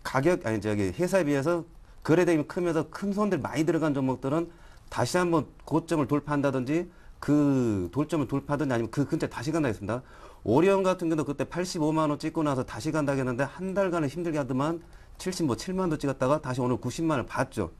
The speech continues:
인터플렉스도 오만 오천 원, 오만 칠천 원 찍고 나서 오만 천 원까지 밀렸다가 다시 육만 사천 원에 넘어옵니다. 육만 이삼천 원이. 그만큼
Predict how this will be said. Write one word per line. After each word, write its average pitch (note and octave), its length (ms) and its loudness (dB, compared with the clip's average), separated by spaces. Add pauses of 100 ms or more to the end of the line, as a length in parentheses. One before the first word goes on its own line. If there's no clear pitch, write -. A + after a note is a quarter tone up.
(520)
인터플렉스도 F3 680 0
오만 E3+ 220 4
오천 E3 580 -2
원, D3+ 100 2
오만 D3+ 220 2
칠천 F3 300 -6
원 E3+ 120 -2
찍고 D#3+ 260 -4
나서 E3+ 360 2 (380)
오만 D#3+ 340 2
천 - 160 -4
원까지 G3 220 0
밀렸다가 C#3+ 640 0
다시 A#2 200 -6
육만 E3 420 2
사천 G#3 400 -6
원에 E3 60 2
넘어옵니다. F#2+ 380 -2
육만 A#2 280 0
이삼천 B2 360 -2
원이. E2 160 -6 (800)
그만큼 C#3+ 560 2